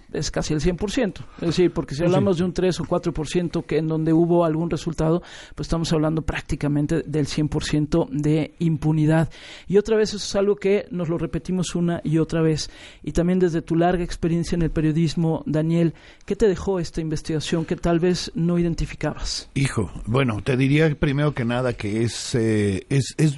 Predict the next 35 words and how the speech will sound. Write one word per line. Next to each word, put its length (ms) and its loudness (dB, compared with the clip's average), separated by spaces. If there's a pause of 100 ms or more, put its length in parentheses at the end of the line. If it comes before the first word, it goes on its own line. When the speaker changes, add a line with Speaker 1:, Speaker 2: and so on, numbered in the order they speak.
(120)
Speaker 2:
es 160 2
muy 160 4
dolorosa 640 2
la 160 -4
investigación. 680 -2 (580)
Tenemos 380 0
claro 340 2
que 140 -4
no 260 0
es 300 -2
un 100 0
libro 300 0
feliz, 720 -4
tenemos 360 2
claro 460 2
que 220 0
es 120 -4
un 140 0
libro 320 2
complicado, 840 0 (560)
eh, 480 0
pero 320 2
que 120 -2
nosotros 540 0
estamos 320 -2
convencidos, 680 0
primero 400 0
que 120 -2
nada, 300 2
de 100 2
la 120 0
importancia 560 -2
de 40 2
la 80 2
memoria, 520 -2